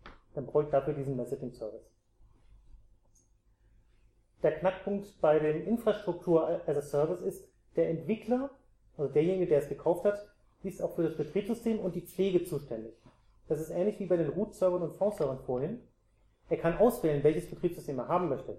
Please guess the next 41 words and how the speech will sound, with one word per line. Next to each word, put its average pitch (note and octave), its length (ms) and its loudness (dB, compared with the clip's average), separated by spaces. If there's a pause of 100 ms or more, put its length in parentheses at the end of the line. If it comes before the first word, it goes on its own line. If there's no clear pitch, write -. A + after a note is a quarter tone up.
Möchte B2+ 220 -6
er A2+ 60 -8
ein A2+ 100 -10
Windows G#3 320 4
haben, F#3+ 240 4
möchte D3 200 -4
er A#2+ 60 -10
ein A#2 100 -6
Linux F#3 300 2
haben, E3 340 2 (640)
möchte F3 320 2
er E3 120 0
ein D#3 160 0
Linux F#3 320 2
mit E3+ 100 0
einer D3 140 2
bestimmten D#3+ 400 -2
Betriebssys-, F3+ 460 0
äh, D3 240 8
Softwareversion D3 840 4
schon A#2+ 180 -8
drauf A#2 260 -2
haben. A2 340 -6
Möchte C#3+ 200 -4
er D3+ 60 2
ein C#3 180 -2
Windows D3 220 0
zweitausendzwölf, C#3+ 680 2
möchte D3+ 220 -2
er C#3 60 0
ein B2+ 60 -8
Windows C3+ 240 -2
zweitausendacht. C#3 640 -2 (680)
Das - 180 -2
kann F3+ 140 0
er, F3+ 160 -4
kann E3 180 -4
alles F3+ 220 2
angeboten C3+ 480 0
werden. G2+ 280 -8 (1500)
Und D#3 260 0